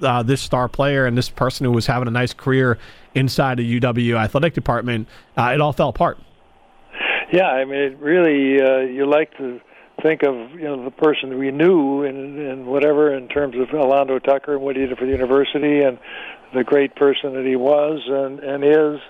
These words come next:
Speaker 2: uh, today, and, uh, the saying that just finds it hard to believe to do something like that. It just is too obvious. It's not something you're gonna keep secret for sure, and it, and it just doesn't seem, it seems out of character in, in that respect.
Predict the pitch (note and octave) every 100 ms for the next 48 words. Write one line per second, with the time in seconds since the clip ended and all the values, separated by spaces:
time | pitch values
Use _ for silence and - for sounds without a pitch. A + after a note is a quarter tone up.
0 | _ - - _ C#3+ C#3 - C3 D3 F3
1 | D3+ C3+ C#3+ C#3+ C#3 C3+ C3 C3+ - -
2 | - C3+ D3+ C#3 C#3 C#3+ D3+ - - D3+
3 | C#3+ B2+ C#3+ C#3 C3 C#3 D#3 C3+ C3 D3
4 | - C#3+ C#3 C3+ C3+ C3 D#3+ D#3 B2 A#2+
5 | C#3 A#2 - - - - - C3 - C#3
6 | C#3 C#3 D3 C#3 B2+ D3 C#3 - C3+ C3
7 | B2 B2+ - C3 - C#3+ C#3 D3 C3+ B2
8 | C3+ C#3+ D3+ C#3+ C3 C3 D3 C#3 C3 B2
9 | - - - - - C#3+ D#3 C#3 C3 -
10 | D3+ C#3+ C#3 C3 D#3+ C#3 C#3 A#2 - E3+
11 | F#3 - C3+ C3 B2+ C3 D3+ C#3 C#3 B2
12 | A#2 - B2